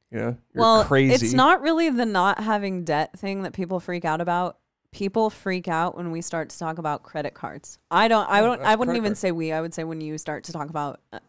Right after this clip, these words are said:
Speaker 2: not having credit cards, although neither of us have them.
Speaker 1: Yeah, I'm just so, like, I don't even care to the point where it's, I don't even need to talk about it. 'Cause I'm like, dude, I'm some fucking, like, loser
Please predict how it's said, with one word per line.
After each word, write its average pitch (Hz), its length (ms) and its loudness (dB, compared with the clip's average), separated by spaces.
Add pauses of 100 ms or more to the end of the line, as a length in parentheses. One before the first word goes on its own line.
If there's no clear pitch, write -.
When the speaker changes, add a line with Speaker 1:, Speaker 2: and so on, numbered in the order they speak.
Speaker 2:
not 160 200 -6
having 160 240 -8
credit 143 240 -6
cards, 147 260 -8 (1080)
although 170 420 2
neither 156 320 -2
of 143 80 -6
us 156 160 -8
have 156 200 -6
them. 131 200 -12
Speaker 1:
Yeah, 123 180 0
I'm 151 140 2
just 277 260 0
so, 180 460 6
like, 120 320 4
I 120 160 0
don't 185 140 4
even 131 200 0
care 135 480 0
to - 140 -12
the 131 80 -6
point 127 280 2
where 117 320 0
it's, - 520 -6
I 127 60 -6
don't 139 100 -2
even 135 140 -2
need 143 100 -2
to 139 60 -6
talk - 280 -8
about - 120 -20
it. - 40 -20 (160)
'Cause 127 140 -6
I'm 131 80 0
like, 123 320 0 (1800)
dude, 147 200 0
I'm 113 180 -4
some 139 280 -4
fucking, 131 460 0
like, 123 180 -2
loser 123 720 -2